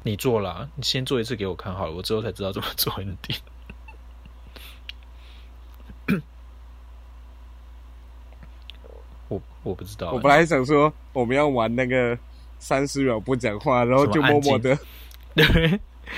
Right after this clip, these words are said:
Speaker 1: 直接切掉。<laughs>
Speaker 2: 到底有没有
Speaker 1: 发生什么事啊？
Speaker 2: 没声音是结束了吗？<laughs> 殊不知那个，那个音档还在走。
Speaker 1: 还一直在走。
Speaker 2: 走好久。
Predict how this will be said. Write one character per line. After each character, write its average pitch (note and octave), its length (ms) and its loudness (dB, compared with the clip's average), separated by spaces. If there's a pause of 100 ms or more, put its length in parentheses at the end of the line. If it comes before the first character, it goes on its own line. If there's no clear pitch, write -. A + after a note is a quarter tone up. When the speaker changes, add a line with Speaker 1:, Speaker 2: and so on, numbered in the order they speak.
(140)
Speaker 1:
直 C3+ 140 0
接 C3 120 6
切 A#2 240 2
掉。 A#2 340 2 (540)
<laughs> - 520 -20
Speaker 2:
到 C4 160 0
底 C3 260 -6
有 A2 140 -2
没 A#2 120 0
有 - 0 -
Speaker 1:
发 A#2+ 80 0
生 B2+ 100 -2
什 C3+ 140 -6
么 E2+ 80 -12
事 - 280 -8
啊？ - 20 -8
Speaker 2:
没 C#3 140 -2
声 F#3 140 -8
音 F#3 120 -6
是 F#3 160 -8
结 B2 240 -2
束 D3 240 -2
了 A#2+ 100 0
吗？ A#2+ 200 -4
<laughs> A#2+ 40 -6
殊 E3 140 -6
不 E3 120 -4
知 D#3 200 -4
那 D#3 140 -2
个， C3+ 300 -2 (680)
那 E3 140 0
个 F3 280 2
音 F3+ 220 2
档 F#3 140 4 (140)
还 C#3 160 0
在 - 0 -
走。 A#2 60 2
Speaker 1:
还 D3 80 8
一 D3 100 6
直 B2+ 200 -2
在 A#2+ 180 6
走。 - 340 -4 (220)
Speaker 2:
走 D#3+ 160 4
好 D3 340 2
久。 C#3 320 0